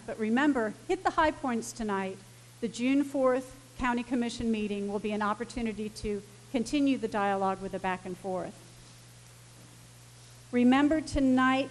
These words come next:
that we will not be having questions from the audience, no responses from the County Commission. This is about filling the room with your ideas. It's a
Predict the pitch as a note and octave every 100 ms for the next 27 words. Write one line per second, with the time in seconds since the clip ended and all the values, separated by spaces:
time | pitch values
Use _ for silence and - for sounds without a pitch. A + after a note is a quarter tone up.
0 | - B3 A#3 A#3 A3 B3 A#3 A3+ G#3+ G#3
1 | A3 A#3 B3+ C#4+ C4+ C#4 C#4+ C#4 C#4 C4+
2 | - D4 C#4 - C4+ C4+ A#3 A#3 A#3+ A#3
3 | A3+ A#3 A3 A#3 C4 - C4 B3+ - C4
4 | - B3+ A#3+ - A#3+ A#3+ A#3 A#3+ A3+ G#3+
5 | A3+ G#3+ G#3+ A3+ B3+ A3 A3+ G#3+ G#3+ -
6 | A3+ A#3+ B3 A#3 A3 A3 G#3 G#3+ G3+ G3+
7 | G3+ G3 G3+ F#3 E3+ E3 F#3 - -